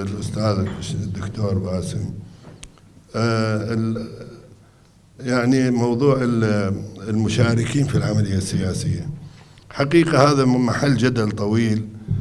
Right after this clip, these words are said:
آه، لكن من هو الآن في العملية السياسية أو في المنطقة الرمادية المحيطة بها، آه، يعني لا نريد أن نورطه أن يأتي معنا ثم ينسحب مرة، آه، ثانية إذا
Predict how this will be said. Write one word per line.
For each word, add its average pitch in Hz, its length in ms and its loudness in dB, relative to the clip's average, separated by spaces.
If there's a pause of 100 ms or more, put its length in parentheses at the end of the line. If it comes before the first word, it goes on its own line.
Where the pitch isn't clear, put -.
(240)
آه، 113 300 2
لكن 120 720 2
من 120 380 4
هو 135 220 6
الآن 127 400 2
في 107 120 -2
العملية 107 420 0
السياسية 98 720 -2
أو 135 300 0
في - 80 0
المنطقة 117 480 2
الرمادية 107 760 0
المحيطة 104 600 -4
بها، 101 440 -2 (720)
آه، 131 260 2
يعني 139 520 4
لا 139 240 2
نريد 113 360 2
أن 113 160 2
نورطه 110 920 2
أن 104 320 -2 (560)
يأتي 117 420 0
معنا 113 500 2
ثم 110 260 0
ينسحب 107 460 0
مرة، 104 280 0
آه، 101 600 -2
ثانية 101 440 0
إذا 98 720 -2